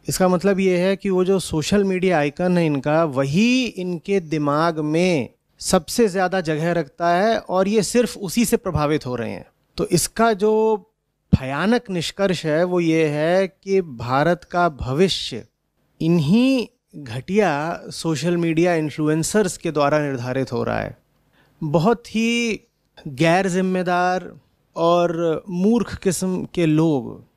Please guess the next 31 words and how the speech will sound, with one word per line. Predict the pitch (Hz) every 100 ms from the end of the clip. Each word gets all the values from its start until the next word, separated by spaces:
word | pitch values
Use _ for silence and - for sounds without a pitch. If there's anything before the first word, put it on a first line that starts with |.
| _ 147
युवाओं | 139 156 175 196
में | 196 185
बहुत | 156 185 -
प्रसिद्ध | - 156 214 208 165
होकर | 151 156 151 147
के | 127 165 175 180 180 185 _ _ _ -
यूथ | 156 180 190 -
आइकन | 165 165 170 170
बन | 160 160
गए | 156 151
हैं, | 151 156 156 156 156 - _
कल्चरल | 170 175 - 202 196 196 175 - _ -
ट्रेंडसेटर | 175 175 180 160 175
बन | 143 131 123
गए | 120
हैं। | 120 110 117 - -
भारत | 123 151 185 -
के | 190
भविष्य | 143 147 180 - 180
के | 165
लिए | 156 147 151 160 165 -
ये | 151 151 156 165 165 - - _ _ -
बहुत | 131 139 165 _
ख़तरनाक | - 143 143 156 156 131
बात | 123 113 -
है। | 104 113 _ _ _ _ _ -
क्या | 185 202 208 -
सभी | - 160 175 220
सोशल | - 190 - 208
मीडिया | 196 190 196 196
इन्फ्लुएंसर | 175 147 175 170 160 190 196 190 170